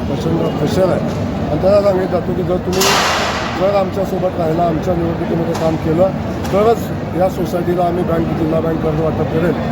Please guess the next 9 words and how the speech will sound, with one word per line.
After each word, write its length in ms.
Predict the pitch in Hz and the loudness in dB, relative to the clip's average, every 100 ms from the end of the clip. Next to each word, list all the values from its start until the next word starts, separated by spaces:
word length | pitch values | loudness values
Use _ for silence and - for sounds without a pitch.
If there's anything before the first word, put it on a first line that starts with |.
| - - | -2 0
अन्यथा 320 | 143 156 160 | 0 2 2
करणार 380 | 160 160 147 160 | 0 0 0 2
नाही 60 | 160 | 2
अशा 240 | 160 143 | 2 0
पद्धतीने 480 | 160 156 151 156 156 | 0 -2 0 0 0
सचिवांच्यावर 640 | 147 139 180 180 180 196 190 | 0 0 0 2 2 2 2
दबाव 140 | 170 | 0
टाकण्याचं 520 | 160 160 156 156 151 | 0 0 -2 -2 -2
काम 280 | 156 156 143 | 0 0 0